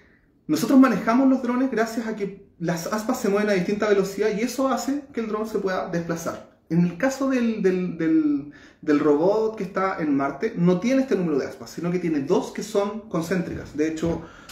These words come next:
yo tengo acá algunos repuestos de este, de este, de este dron. Y podemos notar un poco la forma del aspa, que lo que estuvimos haciendo, si se dan cuenta, es bastante similar a esto, con nuestro prototipo. ¿Sí? Aquí,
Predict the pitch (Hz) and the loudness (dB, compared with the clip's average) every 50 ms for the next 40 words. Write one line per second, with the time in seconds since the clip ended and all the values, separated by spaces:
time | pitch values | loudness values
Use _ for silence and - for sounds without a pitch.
0 | - - - 143 143 143 143 - - 175 175 180 175 165 156 160 - - 180 185 | -20 -20 -10 -6 -4 -4 -4 -2 -2 -2 0 0 -2 -2 -4 -4 -4 -4 -4 -2
1 | 190 190 190 160 165 160 170 180 180 180 170 151 139 - - 196 233 233 226 226 | -2 -4 -4 -2 -2 0 2 2 2 2 2 0 -2 0 2 2 2 2 2 -2
2 | 226 220 208 196 196 190 - - 202 190 190 180 - 165 170 175 170 170 - 180 | -2 -2 -2 -2 -4 -4 -8 -8 -8 -8 -8 -8 -6 -4 -2 -2 -2 -2 -2 -2
3 | 175 170 170 165 160 156 151 147 143 - 117 - - - - - - - - - | 0 0 0 0 -2 -2 -6 -6 -8 -8 -10 -10 -8 -10 -12 -12 -14 -16 -12 -6
4 | - 147 - - - 190 - - - 131 131 - - - - - - - - - | -4 -4 -4 -2 -4 -4 -2 -2 -2 -2 -2 -2 -4 -6 -8 -8 -6 -6 -6 -6
5 | - - - - - - - - - - - - - - - - 190 214 226 226 | -8 -10 -10 -12 -12 -10 -8 -6 -6 -6 -6 -8 -10 -10 -6 -4 -2 -2 -2 -4
6 | 226 - - - - - - - - - - - - _ _ - - 175 180 202 | -8 -10 -10 -10 -10 -10 -10 -12 -14 -20 -20 -20 -20 _ _ -4 0 2 4 4
7 | 202 202 190 180 196 190 180 180 185 180 180 190 165 - - - - - 226 262 | 4 2 2 2 2 2 2 2 2 2 2 2 2 0 -4 -6 -4 -2 0 0
8 | 226 190 175 156 143 127 - - - 196 226 - - 160 151 147 143 - 160 160 | 0 0 -2 -2 -2 -4 -6 -8 -8 -10 -6 -4 -2 -2 0 0 2 4 4 4
9 | 170 160 165 - 175 165 175 175 185 175 - - 160 - - 160 160 175 170 170 | 4 2 0 -2 -2 -2 0 0 -2 -2 -4 -6 -8 -6 -4 -4 -2 -4 -4 -6
10 | - 139 135 131 - 160 165 - - - 196 190 196 202 214 208 - - - - | -6 -8 -8 -6 -6 -6 -6 -6 -8 -6 -4 -4 -4 -2 -2 -4 -6 -6 -8 -8
11 | - - - - - _ _ _ _ - 165 160 151 147 143 - 156 135 147 143 | -8 -8 -10 -16 -20 _ _ _ _ -6 -4 -2 -2 -2 -2 -4 -2 0 2 2
12 | 143 143 170 147 - 135 - - - - - _ _ - - - - - - - | 2 2 0 -2 -2 -4 -6 -8 -12 -16 -20 _ _ -18 -16 -16 -16 -18 -20 -20
13 | - - - _ _ _ - 131 151 175 233 233 - - - - - 139 143 147 | -20 -20 -20 _ _ _ -6 -4 -4 -4 -4 -8 -10 -14 -16 -10 -6 -4 -4 -4
14 | 180 - - - - | -4 -6 -10 -14 -20